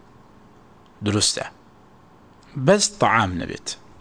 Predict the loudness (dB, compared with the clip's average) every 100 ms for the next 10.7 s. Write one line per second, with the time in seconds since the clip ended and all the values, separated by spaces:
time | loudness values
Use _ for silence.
0 | -20 -20 -20 -20 -20 -20 -20 -20 -10 0
1 | 2 4 4 4 2 2 4 2 2 0
2 | 0 -2 -2 -2 -4 -14 -20 -20 -8 -4
3 | 0 2 4 4 2 0 -6 -20 -20 -20
4 | -20 -20 -20 -20 -20 -20 -20 -20 -20 -20
5 | -20 -20 -6 -2 0 0 2 4 4 2
6 | -4 -2 0 2 4 4 4 4 2 0
7 | 2 2 4 2 2 2 2 0 -2 -4
8 | -2 2 2 0 -6 -14 -8 0 2 2
9 | 0 0 0 -2 -10 -20 -20 -20 -20 -20
10 | -10 -2 0 0 0 -2 -4